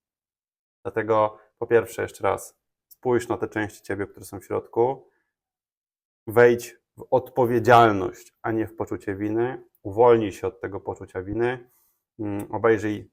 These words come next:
poprzednie wideo, które wrzuciłem, bo tam ten temat troszeczkę jeszcze głębiej przedstawiam. A gdybyś miała jakieś pytania, potrzebowała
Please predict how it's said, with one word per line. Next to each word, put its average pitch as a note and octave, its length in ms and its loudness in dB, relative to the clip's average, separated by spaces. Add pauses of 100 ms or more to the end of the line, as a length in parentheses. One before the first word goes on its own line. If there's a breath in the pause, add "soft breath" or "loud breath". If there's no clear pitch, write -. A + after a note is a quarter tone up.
poprzednie G#2+ 380 -6
wideo, A2 320 0
które A2 200 -4
wrzuciłem, G#2+ 360 -4
bo A2+ 80 -10
tam F#2+ 160 -8
ten G2 140 -12
temat G2+ 280 -8
troszeczkę - 340 -20
jeszcze G2 180 -18
głębiej G#2 560 -6 (640)
przedstawiam. A2 580 -2 (680 soft breath)
A A2 100 -4
gdybyś A2+ 360 -2
miała A2+ 180 2
jakieś A2+ 240 -2
pytania, A2 400 -2
potrzebowała G2+ 1040 0